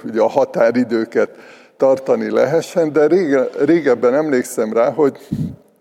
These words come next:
amikor, ö, építkeztünk, akkor volt olyan időszak, hogy, ö, várni kellett, mert a beton kötött.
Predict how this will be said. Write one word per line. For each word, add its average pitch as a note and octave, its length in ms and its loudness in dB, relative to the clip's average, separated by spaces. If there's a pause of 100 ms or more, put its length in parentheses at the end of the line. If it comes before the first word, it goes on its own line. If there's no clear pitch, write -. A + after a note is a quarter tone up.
(580)
amikor, A#2 480 0
ö, G#2+ 320 0
építkeztünk, E3 800 -4
akkor D#3 380 -4 (400)
volt G#3 300 0
olyan B2 260 0
időszak, E3 600 -2
hogy, D#3+ 400 0
ö, D#3+ 220 4 (880)
várni C#3 540 -2
kellett, F#3 460 0
mert F3+ 260 -4
a E3 60 2
beton C#3+ 640 0
kötött. - 840 -4